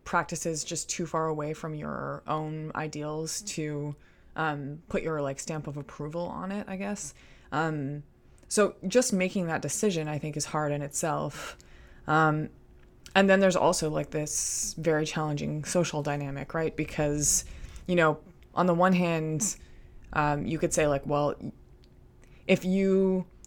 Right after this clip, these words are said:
if you can't stand behind the things that have been written in a paper, um, then, like, you know, you are in a position where, like, you, you just have to offend the other people on the paper.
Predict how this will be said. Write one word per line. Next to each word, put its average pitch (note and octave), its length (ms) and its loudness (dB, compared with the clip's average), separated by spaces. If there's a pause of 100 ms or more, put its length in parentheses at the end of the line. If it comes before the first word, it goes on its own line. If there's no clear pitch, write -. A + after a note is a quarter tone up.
(100)
if F3+ 100 -4
you G3+ 60 0
can't G3 220 2
stand A#2 220 0
behind D#3 580 -4 (460)
the F3 100 4
things E3 220 0
that E3 100 2
have D#3+ 80 0
been D#3 140 -2
written D#3+ 180 0
in D#3 80 -4
a D3 60 -4
paper, F#3+ 540 6 (360)
um, D3+ 600 0
then, E3 300 2
like, D3+ 200 -2 (260)
you E3+ 180 -2
know, C#3+ 160 -2
you D#3+ 420 -2 (800)
are F3+ 120 8
in E3 80 4
a D#3 40 0
position D#3+ 400 -4
where, C#3+ 500 -4 (420)
like, D#3+ 180 -4
you, D#3+ 640 0 (640)
you F3+ 340 2
just D#3 200 0
have D#3 200 2
to D#3+ 100 -2
offend D3 420 -2
the D3+ 220 -4
other D3 160 -4
people D3+ 280 -8
on D3 120 -6
the C#3+ 60 -6
paper. D#3+ 520 -4